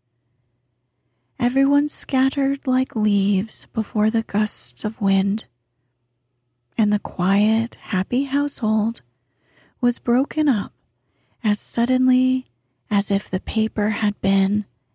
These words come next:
an evil spell. Mister Lawrence came hurrying back with Beth, bringing every comfort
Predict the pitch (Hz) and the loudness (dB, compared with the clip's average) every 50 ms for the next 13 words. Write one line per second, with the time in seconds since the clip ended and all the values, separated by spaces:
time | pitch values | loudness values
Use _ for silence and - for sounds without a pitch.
0 | _ _ - 190 190 - - 180 185 202 202 233 240 - - - 190 190 190 196 | _ _ -4 -2 -2 -2 -2 -2 -2 0 -2 -2 -4 -6 -6 -4 -2 0 0 0
1 | 190 190 - _ _ _ _ _ _ _ _ _ _ _ _ _ _ _ _ _ | -2 -6 -8 _ _ _ _ _ _ _ _ _ _ _ _ _ _ _ _ _
2 | _ _ _ _ _ _ _ _ _ _ _ _ _ _ _ _ _ _ _ _ | _ _ _ _ _ _ _ _ _ _ _ _ _ _ _ _ _ _ _ _
3 | _ _ _ _ _ _ _ _ _ _ _ _ _ _ _ _ _ _ _ _ | _ _ _ _ _ _ _ _ _ _ _ _ _ _ _ _ _ _ _ _
4 | _ _ _ - 285 294 311 - - - 349 339 320 277 262 254 240 220 220 214 | _ _ _ -2 -2 -2 -2 -2 -4 -2 -2 0 2 2 4 4 4 2 2 0
5 | 214 - - - - 233 233 233 220 - - 247 262 277 277 277 277 269 254 240 | -2 -4 -6 -2 0 0 0 -2 -2 -4 -2 0 2 2 4 4 4 2 2 0
6 | - - 214 247 277 277 - - - 214 208 - - - 208 208 208 214 220 - | -2 0 0 2 2 0 0 -2 -4 -4 -4 -6 -6 -4 -2 0 0 0 -2 -6
7 | _ _ _ _ _ _ _ _ _ _ _ _ _ _ _ - 226 226 226 233 | _ _ _ _ _ _ _ _ _ _ _ _ _ _ _ -2 0 2 2 2
8 | 226 - - - 254 269 277 294 285 285 277 - - - 254 240 247 240 - - | 0 -2 -4 -2 -2 0 0 0 0 -2 -2 -4 -6 -2 0 0 0 -2 -2 -4
9 | - 220 220 220 | -2 -2 -2 -2